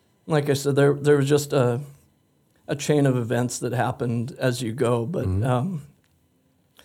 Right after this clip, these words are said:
Speaker 1: yeah, I mean, I, I guess the, the main thing to say about that is that, um, I, I'm not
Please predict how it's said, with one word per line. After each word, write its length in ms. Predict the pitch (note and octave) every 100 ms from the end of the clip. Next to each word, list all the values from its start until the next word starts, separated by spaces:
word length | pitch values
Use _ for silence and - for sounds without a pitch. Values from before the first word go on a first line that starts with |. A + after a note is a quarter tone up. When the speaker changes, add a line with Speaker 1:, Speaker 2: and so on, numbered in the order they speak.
| _ _ _ _ -
Speaker 1:
yeah, 100 | E3
I 20 |
mean, 120 | C#3
I, 120 | D3 C#3+
I 20 |
guess 340 | C3+ C#3+ E3 -
the, 400 | F3+ B2 A#2+ C#3+ - _ _ _ _ _ _ _ _ _ _ _
the 100 | C3+
main 380 | C3 C3+ C#3+ C3+
thing 560 | B2+ C3 B2 B2 D3 - -
to 120 | -
say 300 | - C#3 C3+
about 360 | A2+ A#2 A2+ -
that 260 | B2 -
is 360 | B2 A#2+ A2+ -
that, 340 | B2+ A2+ - - _ _ _ _ _ _ _ _
um, 560 | A#2+ G3 - A2 C3+ C3+ _ _ _ _ _ _
I, 60 | - - _ _ _ _ -
I'm 160 | C3+ C3+
not 340 | C#3 B2+ -